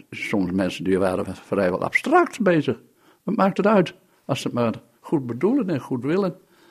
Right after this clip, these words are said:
maakt voor mij niet uit. Ik bedoel, maar Henk Helmantel is voor mij niet de top van alles, hoor. Tuurlijk niet. Hij is alleen natuurlijk geweldig knap in zijn techniek,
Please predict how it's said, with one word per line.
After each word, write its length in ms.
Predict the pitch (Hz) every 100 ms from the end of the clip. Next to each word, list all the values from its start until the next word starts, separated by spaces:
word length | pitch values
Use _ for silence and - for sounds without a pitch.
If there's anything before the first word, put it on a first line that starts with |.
| _ _ _
maakt 280 | - 95 -
voor 140 | 113
mij 160 | 123 143
niet 140 | 160
uit. 200 | 160 143 - _ _ _ _ _ _ _
Ik 80 | 110
bedoel, 180 | 110 120
maar 340 | 113 107 104
Henk 160 | 117 113
Helmantel 460 | 123 123 110 101
is 100 | 107
voor 120 | - 107
mij 180 | 110
niet 160 | 110 131
de 120 | 104
top 200 | - 92
van 180 | - 113
alles, 260 | 170 185 -
hoor. 180 | 113 - _ _ _ _ _ _ _
Tuurlijk 280 | - 139 117
niet. 240 | 104 98 - _ _
Hij 140 | 104
is 120 | 110
alleen 300 | 113 117 110 - - - _
natuurlijk 420 | - 92 143 135
geweldig 420 | - 110 101 101 -
knap 380 | 135 120 -
in 120 | 113 101
zijn 380 | 107 92 - - _
techniek, 480 | - 107 170 175 -